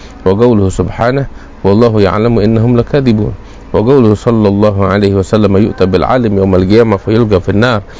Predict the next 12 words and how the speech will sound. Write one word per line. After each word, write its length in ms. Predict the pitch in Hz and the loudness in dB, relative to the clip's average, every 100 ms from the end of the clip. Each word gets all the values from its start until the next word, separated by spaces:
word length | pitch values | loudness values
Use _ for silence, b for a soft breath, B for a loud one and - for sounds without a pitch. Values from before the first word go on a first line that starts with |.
| B B - | B B -4
فتندلق 640 | 101 104 107 120 110 110 | 0 0 0 0 0 0
أكتافه 460 | 92 - 117 104 90 | -2 0 0 0 -4
فيدور 440 | - 98 107 123 | -2 0 2 2
بها 380 | 92 95 117 107 B B B - | 2 2 2 0 B B B -2
كما 260 | 107 101 | 2 2
يدور 300 | 101 117 110 | 2 2 2
الحمار 380 | 95 113 117 117 | 0 0 0 0
بالرحاء، 560 | 98 92 92 - 90 - - | 0 0 -2 -4 -6 -6 -2
فيطوف 440 | 95 90 127 120 | -2 0 0 0
به 300 | 101 101 104 - | 0 2 0 0
أهل 220 | 104 101 | 0 0
النار 460 | 95 98 127 135 | 2 2 2 -2